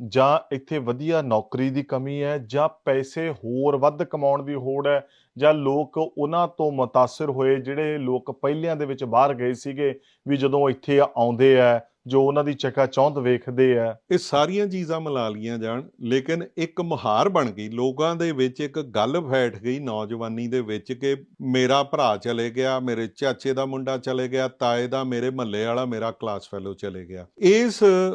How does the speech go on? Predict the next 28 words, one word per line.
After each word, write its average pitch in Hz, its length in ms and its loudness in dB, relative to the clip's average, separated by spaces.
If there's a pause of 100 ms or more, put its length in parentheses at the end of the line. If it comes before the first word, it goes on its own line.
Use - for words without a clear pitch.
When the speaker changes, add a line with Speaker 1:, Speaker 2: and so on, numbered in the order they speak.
(480)
Speaker 2:
ਜਿਹੜੀ 147 380 0
ਗੱਲ 120 320 2
ਸ਼ੁਰੂਆਤ 185 560 2
ਹੋਈ 135 180 -2
ਸੀ 110 160 -10
ਦਸ 101 320 -6
ਸਾਲ 101 200 -6
ਪਹਿਲੇ, 110 540 -6
ਉਹਨੂੰ 170 340 -6
ਠੱਲ 139 260 -4
ਪੈਣੀ 107 320 -6
ਚਾਹੀਦੀ 113 360 -10
ਸੀ, 110 120 -10
ਉਹਨੂੰ 151 220 -6
ਕਿਤੇ 151 260 -4
ਰੋਕਣਾ 127 420 -4
ਚਾਹੀਦਾ 131 360 -6
ਸੀ। 110 160 -8
ਸਰਕਾਰ 110 480 -4
ਦਾ 143 160 -2
ਕੰਮ 117 300 -6
ਸੀ 147 240 -8 (140)
ਵੀ 175 60 -2
ਕਿਹੜੀ 165 380 -2
ਗੱਲੋਂ 156 220 -2
ਬਾਹਰ 110 260 -4
ਜਾ 104 240 -8
ਰਹੇ। 90 160 -18